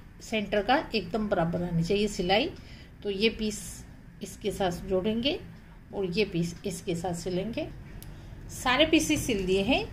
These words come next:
अब यहाँ पर प्रेस कर लेंगे और इस कपड़े को ऐसे बदलेंगे और ये भी इसी तरह प्रेस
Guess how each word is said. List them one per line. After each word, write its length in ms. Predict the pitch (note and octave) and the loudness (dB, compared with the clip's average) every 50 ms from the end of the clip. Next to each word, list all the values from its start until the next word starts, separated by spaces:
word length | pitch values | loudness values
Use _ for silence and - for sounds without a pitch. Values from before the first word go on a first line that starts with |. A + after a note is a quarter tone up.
| - - | -8 -8
अब 220 | - G3 F#3+ F3+ F3 | -8 -8 -4 2 4
यहाँ 260 | G#3+ G#3 G#3+ G#3+ G#3 G#3+ | 4 6 6 4 6 6
पर 100 | A3+ A3 | 4 2
प्रेस 320 | - - G3 F3+ E3+ - | 4 2 2 2 2 0
कर 140 | - - F#3 F#3 | 0 0 0 2
लेंगे 420 | F#3+ F#3+ G3 G3 G#3 C4+ E4 - - - - - - - - - - - - - - - - - - F#3+ | 2 2 2 4 4 4 4 4 0 -6 -12 -14 -14 -12 -12 -12 -12 -12 -12 -12 -12 -12 -12 -6 -2 0
और 220 | F#3+ F3+ - - - | 0 0 -2 -2 -2
इस 160 | C#4 C4 - | -2 -2 0
कपड़े 300 | - A#3+ G#3+ - - G#3+ G#3+ | 0 0 0 2 0 0 2
को 160 | G#3+ A#3+ A3+ - - | 2 0 0 0 0
ऐसे 240 | G3 F3+ E3+ - F#3 | 0 0 0 -2 -2
बदलेंगे 640 | - F#3 E3+ F3 F3+ F#3 F#3 F#3 G3+ B3+ D#4+ F#4 - - - - - - - - - - - - - - - - - - - - - - - - - - - - - - - - - - - - - - - - - - - - - - - - - - - - - - - - - - - - - - - - - - - - - - - - - - - - - - - - - - - - - - - | 0 0 0 2 2 0 0 2 2 2 0 0 -4 -8 -10 -12 -12 -12 -12 -14 -14 -14 -14 -12 -12 -12 -10 -12 -12 -12 -14 -14 -14 -14 -14 -14 -14 -14 -14 -14 -14 -14 -14 -14 -14 -14 -14 -14 -14 -14 -12 -12 -12 -12 -10 -10 -12 -12 -12 -12 -12 -12 -12 -12 -14 -14 -14 -12 -12 -12 -14 -14 -14 -14 -14 -14 -14 -14 -14 -14 -14 -14 -16 -16 -14 -16 -16 -14 -14 -14 -14 -14 -14 -16 -16 -16 -16 -12 -6
और 100 | F3+ F#3+ F#3 | -4 -4 0
ये 160 | E3+ A#3+ A#3+ | 2 2 2
भी 120 | A3 A#3 | 4 4
इसी 220 | G#3 G3 - - F#3+ | 2 2 2 -2 0
तरह 160 | - G3 F#3+ | 2 2 2
प्रेस 300 | F3 - E3+ E3+ E3 - | 2 4 4 4 4 2